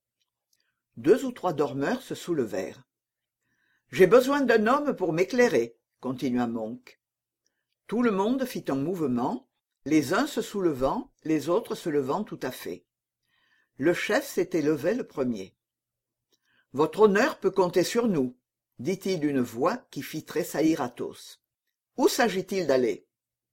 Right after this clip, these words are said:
Vous le verrez. Un falot, allons, vite. « Oui, votre honneur. Plaît-il à votre honneur que ce soit moi qui l'accompagne ?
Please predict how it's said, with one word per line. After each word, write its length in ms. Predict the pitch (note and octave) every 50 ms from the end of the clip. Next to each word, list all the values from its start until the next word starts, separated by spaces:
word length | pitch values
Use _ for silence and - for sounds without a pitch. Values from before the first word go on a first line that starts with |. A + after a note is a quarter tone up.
| _ _ _ _ _ _ _ _ _ _ _
Vous 160 | - C3+ G#3 C4+
le 80 | C#4
verrez. 480 | C4 D4+ C#4 - E3 C#3+ C3 - - - _ _ _ _ _ _ _
Un 120 | - D4 E4
falot, 560 | - - - C#4 A3+ F3+ D#3 C#3+ - - - _
allons, 320 | - C#4 C4 - D#3+ C3 A2
vite. « 460 | A2 D3 A3+ A#3 - - _ - - - - _ _ _ _ _ _ _ _ _ _ _ _ _ _ _ _ _ _ _ _ _ _ _
Oui, 240 | - D3 F3+ B3 D#4+
votre 280 | F4+ C4 D#3+ D3+ - D#3
honneur. 480 | C#3+ C#3 C3 A#2+ A2 A2+ - - - _ _ _ _ _ _ _ _ _ _ _ _ _
Plaît-il 500 | - F3 A3 A3 A3 - A3 B3 D4+ D#4
à 60 | D4
votre 260 | G3+ F#3 F3+ - - F3
honneur 400 | D#3+ D#3 D#3 D#3+ G#3 D#4 - -
que 100 | - G#3+
ce 140 | - -
soit 220 | E3+ - - E3+ D3
moi 260 | C#3+ C#3 D#3+ G3+ B3
qui 140 | - - G#3+
l'accompagne ? 800 | F3 E3 - E3 C#3 C#3 C3+ C#3 C3 C#3+ D3+ G3+ A#3+ C4+ D4+